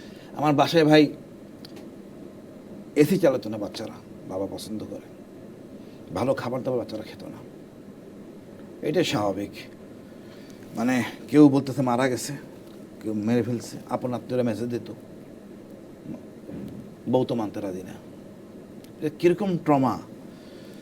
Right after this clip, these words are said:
আমি জানি। যেন আমান, even যেন আজিজ হয়তো ট্রাই করছেন, উপায় ছিল না। এরা তো সবই জিম্মি, নামে মাত্র জেনারেল, সেনাপ্রধান। মানে আমার তো কোনো অপরাধ খুঁজে পাবেন না।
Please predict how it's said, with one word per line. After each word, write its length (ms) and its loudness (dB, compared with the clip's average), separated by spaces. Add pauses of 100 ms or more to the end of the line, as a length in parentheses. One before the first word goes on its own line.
(380)
আমি 180 8
জানি। 240 12
যেন 140 12
আমান, 440 8 (960)
even 180 2
যেন 200 2 (840)
আজিজ 320 4
হয়তো 260 2
ট্রাই 260 6
করছেন, 340 -6 (760)
উপায় 300 6
ছিল 260 2
না। 100 -4 (460)
এরা 120 0
তো 80 -4
সবই 220 6
জিম্মি, 400 4 (760)
নামে 300 2
মাত্র 300 2
জেনারেল, 460 -2 (1080)
সেনাপ্রধান। 520 -6 (1900)
মানে 140 -4
আমার 260 2
তো 60 -6
কোনো 180 2
অপরাধ 280 4
খুঁজে 160 2
পাবেন 260 6
না। 240 4